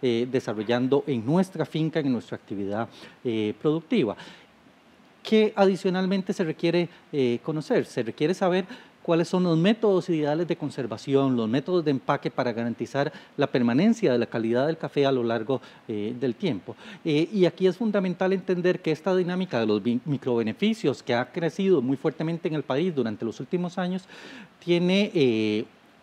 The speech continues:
primero, un impacto en el mercado porque en-, encontramos una diversificación de marcas importantes, encontramos cada vez segmentación distinta y ya no estamos sujetos solo a cuatro marcas de café para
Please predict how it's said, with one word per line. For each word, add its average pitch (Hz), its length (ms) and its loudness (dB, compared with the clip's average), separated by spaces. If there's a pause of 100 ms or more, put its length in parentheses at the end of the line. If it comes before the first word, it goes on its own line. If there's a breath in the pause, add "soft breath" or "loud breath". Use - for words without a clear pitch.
(160)
primero, 190 500 4
un 170 120 2
impacto 170 360 2
en 202 60 4
el 202 80 2
mercado 254 380 2
porque - 180 0
en-, 120 80 4
encontramos 131 580 0
una 160 160 0
diversificación 131 720 -2
de 156 100 0
marcas 156 360 -2
importantes, 196 720 0
encontramos 120 520 -2
cada 147 240 4
vez 147 160 2
segmentación 139 680 -4 (280 loud breath)
distinta 247 460 2
y 147 60 4
ya 127 120 0
no 139 80 4
estamos 160 300 2
sujetos 151 540 2
solo 139 200 2
a 135 80 0
cuatro 185 360 2
marcas 170 280 -2
de 156 80 -4
café 143 280 -2
para 110 280 -2